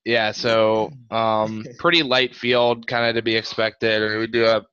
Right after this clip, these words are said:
Speaker 1: Webb Simpson and Brooks Koepka are playing, but, uh, I mean, after, week after a major, and we got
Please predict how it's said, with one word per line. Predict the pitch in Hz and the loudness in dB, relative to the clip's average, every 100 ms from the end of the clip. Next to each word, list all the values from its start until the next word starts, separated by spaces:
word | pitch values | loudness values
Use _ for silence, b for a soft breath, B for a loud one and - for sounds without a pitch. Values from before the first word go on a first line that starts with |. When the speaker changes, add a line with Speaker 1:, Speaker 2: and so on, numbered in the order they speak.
| _ _ _ | _ _ _
Speaker 1:
Webb | 117 117 | -4 -4
Simpson | - 113 - 110 | -8 -10 -8 -8
and | 104 | -6
Brooks | 110 - | -8 -8
Koepka | 110 104 107 | -8 -6 -4
are | 104 - | -4 -4
playing, | 107 104 104 101 | -4 -2 -4 -6
but, | 98 98 | -6 -4
uh, | 95 95 98 B B B B - | -4 -4 -6 B B B B -10
I | |
mean, | 104 104 98 98 - _ _ _ _ | -4 -4 -6 -10 -16 _ _ _ _
after, | 113 110 110 87 | -4 -2 -6 -6
week | 117 123 | -6 -2
after | 120 117 113 | -2 -2 -4
a | 110 | -2
major, | 110 107 110 110 107 | 0 -2 -2 -2 -2
and | 104 | -2
we | 107 | -4
got | 104 101 | -4 -4